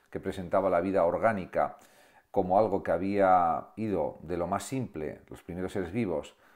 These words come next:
a lo más complejo, como los animales superiores o el ser humano,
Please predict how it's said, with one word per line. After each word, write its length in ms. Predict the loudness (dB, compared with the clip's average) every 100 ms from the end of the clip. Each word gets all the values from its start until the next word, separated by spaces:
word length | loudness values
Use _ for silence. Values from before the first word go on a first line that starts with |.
| _ _
a 80 | -4
lo 100 | -2
más 160 | -4
complejo, 540 | -4 -4 -4 -2 -4 -4
como 160 | -6
los 140 | -6 -10
animales 320 | -6 -6 -6
superiores 640 | -6 -4 0 0 0 -4 -8 _ _
o 80 | -12
el 60 |
ser 140 | -6 -2
humano, 420 | 2 2 2 -4